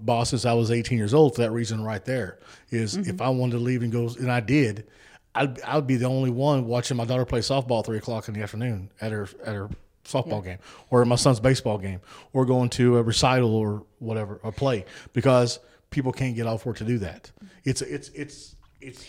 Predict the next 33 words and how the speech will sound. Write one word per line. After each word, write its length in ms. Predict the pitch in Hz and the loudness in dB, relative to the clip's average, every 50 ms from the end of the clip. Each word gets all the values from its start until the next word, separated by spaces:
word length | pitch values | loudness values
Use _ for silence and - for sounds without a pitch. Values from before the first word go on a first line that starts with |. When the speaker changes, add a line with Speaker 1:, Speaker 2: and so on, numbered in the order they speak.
| - - - - | -20 -20 -20 -20
Speaker 1:
it, 340 | - 127 123 120 131 131 127 - | -20 -20 -20 -20 -20 -20 -20 -18
it's 140 | - 120 - | -18 -16 -12
a 40 | 107 | -4
sacrifice. 680 | - - 196 196 196 165 135 - - 120 107 110 107 - | 2 6 6 6 6 6 2 0 0 -2 -2 -2 -4 -6
You're 120 | - 139 131 | -6 -6 -2
sacrificing 560 | - 220 214 202 160 - 160 143 123 135 120 | 2 2 2 2 2 0 0 0 -2 -2 -2
something 280 | - - 151 131 143 | 0 0 0 0 0
no 60 | 135 127 | 0 0
matter 100 | 127 127 | 0 0
what 140 | 127 120 | 0 -2
you 40 | - 110 | -2 -4
do 60 | 110 110 | -4 -4
in 60 | 107 | -4
life. 340 | 95 90 - - - - - - - - - - - - - - 113 | -6 -8 -10 -12 -18 -20 -20 -20 -20 -16 -14 -14 -14 -14 -10 -6 -4
And 460 | 113 113 113 113 113 107 104 104 104 - - | -2 0 0 0 0 -2 -4 -6 -8 -6 -2
Speaker 2:
The 120 | 202 233 | 0 0
pros 340 | 233 - - 269 262 254 - | 0 2 2 2 2 2 2
outweigh 260 | 240 196 147 180 185 | 2 2 2 2 0
the 100 | 175 185 | 0 -2
cons. 400 | 180 - 165 147 143 151 - - - - - - - | -4 -4 -4 -4 -6 -8 -10 -12 -20 -20 -20 -14 -8
Speaker 1:
Yes, 360 | - 135 98 80 - - - - | -6 -6 -6 -6 -8 -12 -14 -16
Speaker 2:
Yeah. 60 | - - | -10 -6
Speaker 1:
tremendously. 460 | - 113 107 101 98 - - 98 95 - _ - - - - | -4 -2 -2 -2 -4 -6 -8 -10 -12 -12 _ -20 -18 -14 -10
Yep. 100 | - 95 - | -4 0 2
Speaker 2:
So 60 | - | 2
I 60 | 247 | 4
feel 140 | - 262 262 | 4 4 2
like 160 | 254 240 247 | 2 2 2
if 160 | 233 202 - | 0 -2 -2
you 380 | 208 220 226 233 233 240 233 - - | -2 0 0 2 2 0 0 0 2
are 240 | 196 208 202 202 | 2 4 4 2
an 80 | 202 190 | 0 -2
entrepreneur 800 | - 185 185 - - - - 196 180 175 175 175 175 170 175 - | -4 -6 -6 -6 -10 -12 -8 -4 -2 -2 0 0 -2 -2 -4 -8